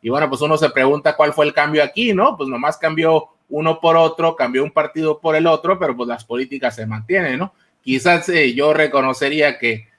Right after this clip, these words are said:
el único cambio aparente que ha habido es el fin del famoso, este, veto o prohibición a ciertos migrantes de países, eh, musulmanes, de mayoría musulmana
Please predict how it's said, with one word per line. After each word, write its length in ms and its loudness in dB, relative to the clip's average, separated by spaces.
el 180 -2
único 320 0
cambio 280 2
aparente 440 0
que 80 -4
ha 60 4
habido 240 0
es 100 -2
el 140 -4
fin 240 -6
del 200 2
famoso, 720 -2
este, 320 -6
veto 440 0
o 240 0
prohibición 460 0
a 80 0
ciertos 560 -2
migrantes 640 -2
de 80 0
países, 560 -2
eh, 240 -6
musulmanes, 720 -2
de 120 0
mayoría 360 -2
musulmana 800 -2